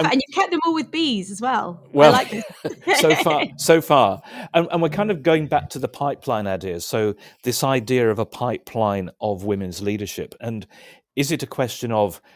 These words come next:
Speaker 1: repairing a pipeline which isn't working, or perhaps
Speaker 2: Mm-hmm.
Speaker 1: starting with it, with, with, with a different pipeline? So, so, so what we're going to do is we're going to send out a questionnaire to each of the mentees,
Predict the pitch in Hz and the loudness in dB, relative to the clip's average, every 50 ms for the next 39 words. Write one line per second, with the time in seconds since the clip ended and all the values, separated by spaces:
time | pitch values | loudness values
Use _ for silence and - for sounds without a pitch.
0 | _ _ _ _ _ _ 131 117 117 - - - - 151 147 147 139 127 110 104 | _ _ _ _ _ _ -10 -8 -8 -8 -8 -2 2 4 4 6 4 4 0 -2
1 | 92 90 - - 104 90 82 - - - 85 82 87 98 104 98 - - 95 85 | -4 -6 -6 -6 -6 -6 -6 -8 -8 -10 -8 -8 -8 -6 -8 -8 -8 -8 -8 -10
2 | 82 87 - - 90 85 80 78 - 73 69 71 82 104 - - - - _ _ | -10 -10 -8 -6 -6 -6 -6 -8 -12 -16 -16 -16 -18 -18 -20 -20 -20 -20 _ _
3 | - 117 104 - - - - 226 220 - - - - 131 120 117 107 - - 107 | -2 -2 -2 -2 -4 -8 -6 -4 -4 -4 -2 0 0 0 0 0 -2 -4 -6 -6
4 | 107 98 107 95 101 - 113 113 95 - 113 - - 127 113 95 101 87 131 123 | -4 -4 -4 -4 -6 -6 -8 -8 -8 -8 -10 -10 -8 -8 -8 -8 -6 -4 -4 -6
5 | - 131 98 - - 95 90 82 - _ 87 80 71 76 85 - _ - - - | -6 -8 -12 -10 -10 -10 -10 -10 -10 _ -16 -16 -16 -16 -20 -20 _ -20 -20 -20
6 | - - - - - - - 135 127 120 - - - 131 123 143 - - 135 143 | -16 -12 -12 -12 -10 -2 0 0 0 0 -2 -4 -6 -2 0 0 0 0 -2 -4
7 | 120 131 123 120 117 120 110 113 123 110 107 107 101 92 104 101 113 113 110 107 | -2 -2 -2 -4 -4 -8 -6 -4 -4 -4 -4 -4 -4 -6 -6 -4 -4 -4 -4 -4
8 | 98 - - - - 127 120 117 113 107 - - - 107 98 - - - 104 104 | -8 -12 -12 -6 -4 -4 -2 -2 -4 -4 -6 -10 -14 -14 -14 -14 -12 -10 -6 -4
9 | 101 95 95 92 - _ _ _ _ _ _ _ _ _ _ _ - - - - | -4 -4 -4 -6 -8 _ _ _ _ _ _ _ _ _ _ _ -20 -20 -20 -20
10 | _ - 117 120 127 143 - - - 110 107 101 101 90 85 - - 107 85 73 | _ -8 -6 -4 -4 -4 -4 -6 -8 -6 -4 -4 -4 -6 -8 -8 -8 -10 -10 -8
11 | 73 82 82 - - | -10 -12 -12 -14 -14